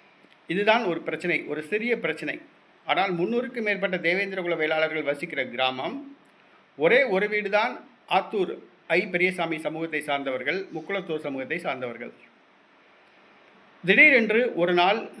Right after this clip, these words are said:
இருபதுக்கும் மேற்பட்ட கும்பல் உள்ளே வந்து தேவேந்திரகுல வேளாளர்கள் மீது தாக்குதல் நடத்துகிறது. அதில் ஒரு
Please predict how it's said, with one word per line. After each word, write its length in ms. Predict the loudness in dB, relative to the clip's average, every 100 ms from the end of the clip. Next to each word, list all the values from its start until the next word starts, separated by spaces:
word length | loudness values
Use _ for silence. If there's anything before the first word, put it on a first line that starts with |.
| -20 -20 _
இருபதுக்கும் 540 | 0 2 0 -2 -2
மேற்பட்ட 720 | 2 2 2 -2 0 0 0 -10 -20 _
கும்பல் 380 | -4 2 2 0 -10 -20 _ -14
உள்ளே 280 | -2 2 4
வந்து 520 | 2 0 -2 -2 -8 -2
தேவேந்திரகுல 540 | 0 0 -2 -2 0
வேளாளர்கள் 500 | 0 2 2 0 -4
மீது 240 | -4 -8
தாக்குதல் 440 | 0 0 0 -4 -2
நடத்துகிறது. 760 | -4 -4 -4 -4 -2 -4 -4 -12 -20 _ _ _ -20 -20 -20 -20 _
அதில் 500 | 2 2 -2 -6 -14 -20 _ _ _ _ _ _ _ _ _ _ _ _ -2
ஒரு 460 | 2 2 0 -6